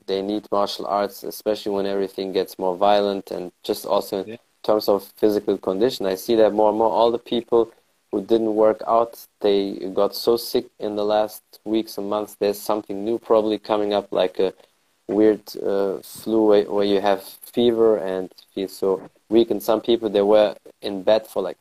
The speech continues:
Speaker 1: three, four weeks. They couldn't move, they couldn't do anything, when I had it, for me, it was just one day, and next day I felt fine. Like, because I'm always working out, taking care of myself,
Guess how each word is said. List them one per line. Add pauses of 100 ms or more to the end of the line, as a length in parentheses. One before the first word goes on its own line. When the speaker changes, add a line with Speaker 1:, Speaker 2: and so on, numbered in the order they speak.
Speaker 1:
three,
four
weeks.
They
couldn't
move,
they
couldn't
do
anything, (440)
when
I
had
it,
for
me,
it
was
just
one
day, (180)
and
next
day
I
felt
fine. (580)
Like, (140)
because (100)
I'm
always
working
out,
taking
care
of
myself,